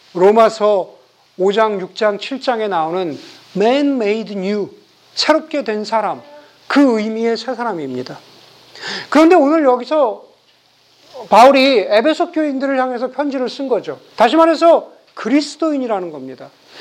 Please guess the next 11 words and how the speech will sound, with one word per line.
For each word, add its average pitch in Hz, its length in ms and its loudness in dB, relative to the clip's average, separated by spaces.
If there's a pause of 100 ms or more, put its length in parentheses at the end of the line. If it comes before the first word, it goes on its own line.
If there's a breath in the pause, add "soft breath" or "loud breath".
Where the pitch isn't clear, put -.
(240 loud breath)
에베소 320 440 4
교인들은 302 840 0 (200)
하나님의 330 500 0
자녀, 202 500 -4
이미 277 300 0
거듭난 269 680 0
새 - 200 -10
사람이라는 233 640 -2
거예요. 147 420 -6 (840 loud breath)
그렇기 302 260 2
때문에 311 420 2